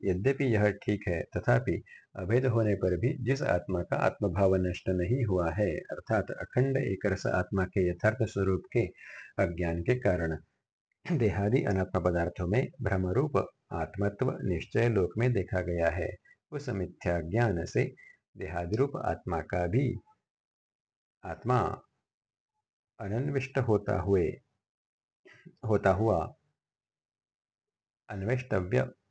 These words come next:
अलब्धा होकर होता हुआ, लब्धव्य अश्रुत होता हुआ श्रोतव्य, अमत होता हुआ मंतव्य, अविज्ञात हुआ विज्ञातव्य है इत्यादि भेद व्यपदेश युक्त ही है।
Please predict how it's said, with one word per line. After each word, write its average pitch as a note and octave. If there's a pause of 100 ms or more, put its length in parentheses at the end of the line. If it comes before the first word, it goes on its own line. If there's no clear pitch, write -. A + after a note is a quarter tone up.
(100)
अलब्धा F#2+
होकर - (320)
होता F2
हुआ, F2+ (600)
लब्धव्य G2+ (120)
अश्रुत G#2+
होता G2 (260)
हुआ A#2+
श्रोतव्य, - (160)
अमत A2+
होता F2
हुआ F#2+
मंतव्य, E2+ (180)
अविज्ञात F#2
हुआ F2 (1500)
विज्ञातव्य F2+
है G2
इत्यादि F#2+
भेद G2
व्यपदेश F2+
युक्त -
ही G2+
है। F#2